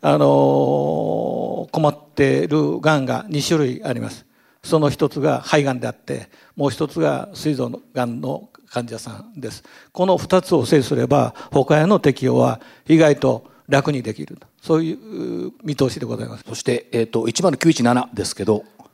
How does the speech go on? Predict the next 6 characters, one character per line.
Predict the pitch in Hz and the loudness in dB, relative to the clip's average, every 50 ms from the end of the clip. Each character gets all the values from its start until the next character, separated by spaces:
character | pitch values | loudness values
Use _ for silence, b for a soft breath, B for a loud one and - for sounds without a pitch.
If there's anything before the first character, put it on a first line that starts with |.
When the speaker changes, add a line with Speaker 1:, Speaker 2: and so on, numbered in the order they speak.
| _ | _
Speaker 2:
白 | - - 135 135 - _ _ _ - | -4 -2 -2 -2 -2 _ _ _ 0
血 | - 233 226 233 - 226 | 2 2 2 2 2 2
病 | 233 190 202 208 208 190 185 180 175 - - - - _ _ _ _ - | 2 6 8 8 8 8 8 6 4 2 -2 -10 -20 _ _ _ _ -2
で | 156 143 | -2 -2
す | 143 | -2
ね。 | - - 120 175 226 - | -4 -10 -10 -10 -10 -12